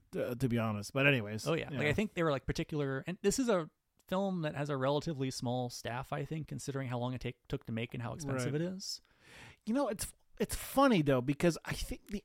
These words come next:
Speaker 1: end of the movie is stronger in some
Speaker 2: You,
Speaker 1: ways.
Speaker 2: yeah, like, in, you know, the second half in the spirit world.
Speaker 1: Yeah.
Speaker 2: You mean, yeah.
Speaker 1: Yeah.
Speaker 2: There's, there are a lot of interesting scenes there. I mean,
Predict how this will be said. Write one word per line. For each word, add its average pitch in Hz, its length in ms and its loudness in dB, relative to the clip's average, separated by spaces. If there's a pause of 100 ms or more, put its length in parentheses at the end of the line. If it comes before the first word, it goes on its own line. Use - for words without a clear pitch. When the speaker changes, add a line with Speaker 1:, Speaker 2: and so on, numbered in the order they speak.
Speaker 1:
end 170 180 4
of 180 80 2
the 165 80 6
movie 143 400 6
is 143 320 2 (420)
stronger 151 720 -2
in 127 180 0
some 117 240 0
Speaker 2:
You, 110 120 -2
Speaker 1:
ways. 117 320 -2
Speaker 2:
yeah, 156 400 -2
like, 151 200 0
in, 156 160 -4
you 190 120 -6
know, 160 140 0
the 160 80 -2
second 165 240 0
half 147 180 2
in 139 80 -2
the 123 60 -2
spirit 123 300 -2
world. 110 280 -4 (960)
Speaker 1:
Yeah. 127 300 4
Speaker 2:
You 113 40 0
mean, 107 220 -4
yeah. 113 300 -4
Speaker 1:
Yeah. 110 280 -6 (260)
Speaker 2:
There's, 151 180 -2
there 175 220 0
are 185 40 2
a 180 60 2
lot 147 160 2
of 131 160 -4 (180)
interesting 131 480 -4
scenes 127 440 -6
there. 120 280 -12 (240)
I - 40 -4
mean, 156 200 2